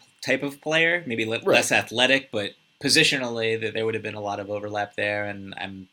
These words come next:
Speaker 1: perfectly fine with them going with Grant Williams. Um, I guess, like, the type of player is that, that they could have also taken would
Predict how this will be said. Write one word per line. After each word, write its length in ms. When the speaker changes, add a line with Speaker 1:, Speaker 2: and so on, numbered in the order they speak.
Speaker 1:
perfectly 340
fine 280
with 100
them 180
going 240
with 160
Grant 260
Williams. 640
Um, 460
I 80
guess, 200
like, 140
the 100
type 320
of 180
player 520
is 600
that, 240
that 100
they 140
could 220
have 200
also 360
taken 500
would 220